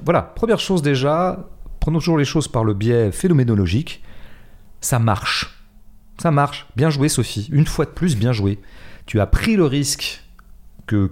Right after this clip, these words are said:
tellement d'autres cinéastes, tellement conventionnels ne prendraient pas.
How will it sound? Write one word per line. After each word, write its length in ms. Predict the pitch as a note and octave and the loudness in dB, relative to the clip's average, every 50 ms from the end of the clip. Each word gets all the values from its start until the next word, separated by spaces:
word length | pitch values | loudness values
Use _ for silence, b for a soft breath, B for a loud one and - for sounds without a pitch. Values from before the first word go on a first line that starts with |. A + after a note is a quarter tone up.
| - - - | -4 -4 -2
tellement 460 | D#3+ D#3 D3+ C#3 C3 C3 C3 C3 A#2+ | 0 0 2 2 2 2 2 2 2
d'autres 440 | G#2 A2 A2+ A2 A2 G#2 - - G2 | 2 2 2 2 0 0 -2 -4 -4
cinéastes, 800 | - - A2+ G2 F#2+ F#2+ F#2 F#2+ F#2+ F#2 - - G#2+ G2+ - - - | -2 -2 0 0 2 2 2 0 0 -2 -2 -4 -4 -6 -6 -4 -4
tellement 340 | - A2 G#2 G#2 G#2 G2+ G2 | -2 0 2 2 2 2 0
conventionnels 580 | - G#2+ F2+ G2 F#2 - - G2+ F#2+ F#2 F#2 | 0 0 0 0 -2 0 0 0 0 2 2
ne 60 | F2+ | 2
prendraient 340 | E2+ - - F#2+ F2+ G2 A2 | 2 2 2 2 0 0 0
pas. 300 | - - E3 - - B | 0 -2 -2 -4 -6 B